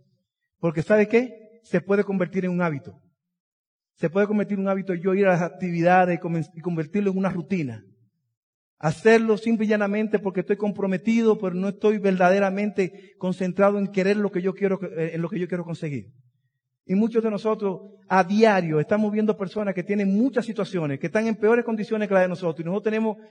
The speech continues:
la gran oportunidad en las manos y lo dejamos ir.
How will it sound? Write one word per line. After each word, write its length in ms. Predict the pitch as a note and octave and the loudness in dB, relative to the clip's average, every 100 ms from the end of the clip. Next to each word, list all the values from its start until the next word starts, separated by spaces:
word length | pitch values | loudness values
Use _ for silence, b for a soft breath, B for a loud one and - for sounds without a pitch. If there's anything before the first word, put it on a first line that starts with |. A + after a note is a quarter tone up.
| B B B | B B B
la 200 | - G3 | 4 6
gran 200 | G3 B3 | 6 2
oportunidad 500 | B3+ A#3+ G#3+ A3+ G#3+ | 0 -2 -4 0 0
en 80 | A3 | 2
las 100 | G#3 | 2
manos 280 | G#3 G#3+ F#3+ | 2 0 0
y 40 | |
lo 80 | F#3 | 0
dejamos 320 | F3 G3 F#3 | 0 0 -2
ir. 160 | D3+ | -2